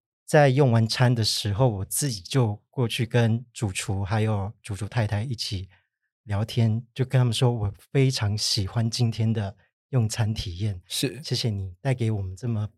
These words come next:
Speaker 1: 不一样的这样子的经验。”
Speaker 2: 是。
Speaker 1: 啊，然后主厨就问说：“诶，那你是谁？”我就说：“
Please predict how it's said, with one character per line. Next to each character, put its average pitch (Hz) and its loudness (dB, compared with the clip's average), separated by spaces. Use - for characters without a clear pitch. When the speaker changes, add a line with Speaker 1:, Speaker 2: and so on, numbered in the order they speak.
Speaker 1:
不 135 -2
一 101 -6
样 107 -4
的 98 -16
这 120 -4
样 107 -2
子 101 -6
的 95 -10
经 101 -6
验。” 92 -8
Speaker 2:
是。 104 2
Speaker 1:
啊， 131 -4
然 127 -2
后 143 0
主 127 -4
厨 135 -2
就 165 4
问 175 6
说 160 8
：“诶， 190 6
那 185 4
你 104 0
是 120 0
谁？” 92 -2
我 92 -6
就 120 0
说：“ 117 2